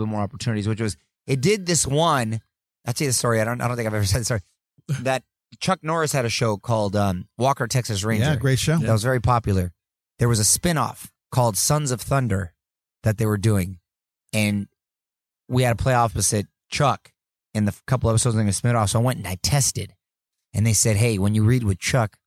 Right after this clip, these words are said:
Speaker 1: wear, make sure you don't wear high shoes or wear real low <laughs> shoes." I'm like, "Why?" And they go, "He doesn't want anybody taller than him."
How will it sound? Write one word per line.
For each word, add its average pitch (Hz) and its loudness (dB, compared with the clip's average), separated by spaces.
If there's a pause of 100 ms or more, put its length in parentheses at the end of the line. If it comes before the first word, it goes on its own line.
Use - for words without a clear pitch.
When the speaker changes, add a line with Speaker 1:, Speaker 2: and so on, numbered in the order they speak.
(540)
Speaker 1:
wear, 113 4
make 113 2
sure - 2
you 113 6
don't 110 4
wear 104 4 (340)
high 107 0
shoes 95 2 (300)
or 98 4
wear 110 4
real 113 2
low 110 4
<laughs> - 4
shoes." 131 2
I'm 104 2
like, 104 2
"Why?" 123 4
And 98 0
they 104 2
go, 95 -2
"He 117 0
doesn't 113 0
want 104 2
anybody 98 2
taller 117 -2
than 90 -4
him." 104 -6